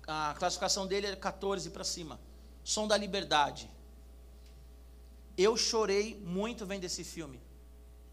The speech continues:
E eu saí daquele filme, tipo assim, a gente precisa fazer alguma coisa,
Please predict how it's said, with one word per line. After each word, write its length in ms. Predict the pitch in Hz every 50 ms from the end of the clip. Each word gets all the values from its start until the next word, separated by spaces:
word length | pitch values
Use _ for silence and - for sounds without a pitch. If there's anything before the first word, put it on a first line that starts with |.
| - - - - - - - - - - -
E 100 | - 160
eu 120 | 190 214
saí 240 | 208 - 226 220 214
daquele 360 | 196 208 202 208 226 220 214
filme, 440 | 190 - - - 214 220 220 202 175
tipo 200 | - - - -
assim, 400 | 208 - - - 196 180 160 139 - - - - - - - - - - - - - - - - - - - - - - - - - - - - - - - - - -
a 60 | 160
gente 220 | 151 196 202 196
precisa 340 | - 220 208 - 208 202 202
fazer 200 | 196 202 185 165
alguma 240 | 175 165 170 170 165
coisa, 380 | - - 160 139 131 143 156